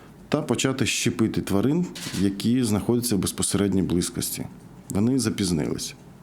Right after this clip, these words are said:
Хвороба була розповсюджена по Болгарії дуже швидко і спалила майже все поголів'я. Україна. Ініціація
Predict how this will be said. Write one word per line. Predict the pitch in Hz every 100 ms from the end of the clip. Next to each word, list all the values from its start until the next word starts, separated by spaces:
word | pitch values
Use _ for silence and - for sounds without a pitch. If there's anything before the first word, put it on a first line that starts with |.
| - - - - - - - - - - - - - -
Хвороба | - 107 120 110
була | 98 104 104
розповсюджена | 92 - 95 - 98 92 90
по | 87
Болгарії | 90 95 90 87 85
дуже | 82 87
швидко | - - 147 - -
і |
спалила | - - 90 110 92
майже | 82 85 80 - - - - - - - - - -
все | - 104
поголів'я. | 101 87 90 87 69 65 - - - - - - - - - - - - - - -
Україна. | 107 98 127 127 92 73 60 - - - - - - - - - -
Ініціація | - 120 117 131 143 160 131 104 92